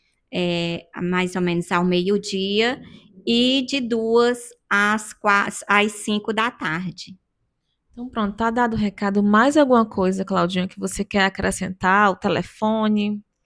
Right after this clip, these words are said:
Speaker 1: É, o telefone da loja é oito cinco, D D D oito cinco, nove, nove sete quatro nove, quatro cinco sete cinco. É, gostaria de agradecer, desde já,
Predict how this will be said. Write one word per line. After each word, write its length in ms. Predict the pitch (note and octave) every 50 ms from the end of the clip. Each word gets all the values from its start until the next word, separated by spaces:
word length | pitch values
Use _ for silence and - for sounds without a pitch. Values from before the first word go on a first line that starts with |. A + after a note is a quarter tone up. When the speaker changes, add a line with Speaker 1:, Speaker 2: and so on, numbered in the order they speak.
| _ _ _ _ _ _ _ -
Speaker 1:
É, 300 | - F#3 F3+ F3+ F3 F3
o 60 | F3+
telefone 680 | - - F#3+ F#3 F#3+ F#3+ F#3+ - G3 F#3+ G3 G3 G3+
da 180 | F#3+ F#3+ F#3 F3+
loja 640 | F3 E3+ E3+ E3+ F3 F#3 G3+ G#3 - - G#3 G3+ - -
é 320 | - F3+ F3 F3 F3 E3+ E3+
oito 300 | F3+ F3+ F3+ F3+ - F3+
cinco, 640 | - - - G3+ G3 G3 G#3 A3 A#3 A#3 - G#3
D 120 | F3+ F#3
D 140 | F3+ F#3 F3+
D 160 | F3+ F3+ F3+
oito 240 | F3 F3 F3+ F3+ F3+
cinco, 720 | G3 - - - A3 G#3+ G#3+ A3 A#3 A#3 A#3 - B3 A#3
nove, 640 | A#3 A3 G3+ F#3+ F#3 F3+ F#3 G3 F#3+ G#3 A3 A3+ A#3 _ - - - _ _ _ -
nove 320 | G3+ G#3+ G#3+ A3 G#3+ A3+
sete 580 | G#3+ - - - A3 G#3+ G#3+ A3 A3 - - A#3
quatro 460 | - - G#3+ G3 G3+ G3+ - A3+ A3+
nove, 600 | A3 G#3+ G3+ G3 F#3+ F#3+ G3 G3 F#3+ G#3 G#3 G#3 G#3 - -
quatro 480 | - A3 G3+ G3+ G#3 G#3+ - - A3 A3+
cinco 720 | - - - - G3 F#3+ F#3+ F#3+ G3 F#3+ - - G3+ G#3
sete 580 | G#3 - - - - F#3+ F#3 F#3 F#3 - - G#3
cinco. 760 | - - - - - F#3 E3+ E3+ F3+ - - - F3+ F3+ - _ - - - - - - - - _
É, 320 | - - F3+ F3+ F3+ F3+ F3+
gostaria 500 | F3+ F#3 F3+ - - F#3 F3+ F3+ F#3 F3+
de 500 | F3+ - - F#3 F#3 F3+ F3+ F3+ F#3 -
agradecer, 1300 | - F#3 F#3+ G#3+ A3+ G#3+ A3 G#3+ G3+ G3 F3+ F#3 F#3 F#3 - - - F#3 F3+ F3 F3 E3+ F3+ F#3 F#3+ G3 G#3 - _ _ _ _ _ _ -
desde 540 | E3+ E3 G#3 G#3 A3+ B3 B3 - - B3 B3
já, 420 | A#3 - A#3 G3+ F#3+ G3 F#3+ -